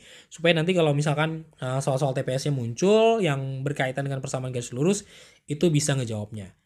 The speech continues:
Nah, sekarang kita masuk materi terakhirnya, yaitu menentukan persamaan garis lurus jika grafiknya ada. Nah, di sini ada trik cepat supaya nanti kalau misalkan grafiknya itu diketahui, kita bisa cepet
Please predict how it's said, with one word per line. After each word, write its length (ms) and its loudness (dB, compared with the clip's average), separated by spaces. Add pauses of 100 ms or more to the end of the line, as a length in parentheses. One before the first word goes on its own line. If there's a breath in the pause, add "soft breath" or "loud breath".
(300)
Nah, 320 0
sekarang 480 2
kita 240 0
masuk 400 0
materi 320 -2
terakhirnya, 400 2 (880)
yaitu 240 4
menentukan 400 6
persamaan 400 2
garis 160 4
lurus 320 2
jika 400 2
grafiknya 640 2
ada. 220 0 (600 soft breath)
Nah, 140 4
di 80 6
sini 160 4
ada 320 6
trik 320 -2
cepat 640 -4
supaya 640 2
nanti 240 0
kalau 240 4
misalkan 420 2
grafiknya 600 0
itu 160 -6
diketahui, 480 2
kita 420 4
bisa 400 0
cepet 460 -6